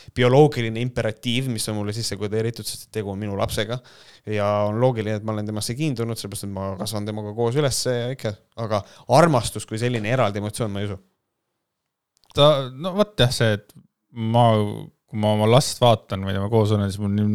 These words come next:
Speaker 2: ma nii-, niimoodi pulbitsen, ma tunnen, et see on nagu armastus on nii suur, et ma lähen lõhki kohe.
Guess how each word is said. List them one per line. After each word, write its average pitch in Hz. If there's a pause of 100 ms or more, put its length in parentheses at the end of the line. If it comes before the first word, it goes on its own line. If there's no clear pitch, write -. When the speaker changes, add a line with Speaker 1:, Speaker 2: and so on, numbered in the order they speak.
Speaker 2:
ma 113
nii-, 127
niimoodi 151
pulbitsen, 120
ma 117
tunnen, 139
et -
see 123
on 120
nagu 117
armastus 131
on 120
nii 127
suur, 139
et 110
ma 113
lähen 120
lõhki 151
kohe. 104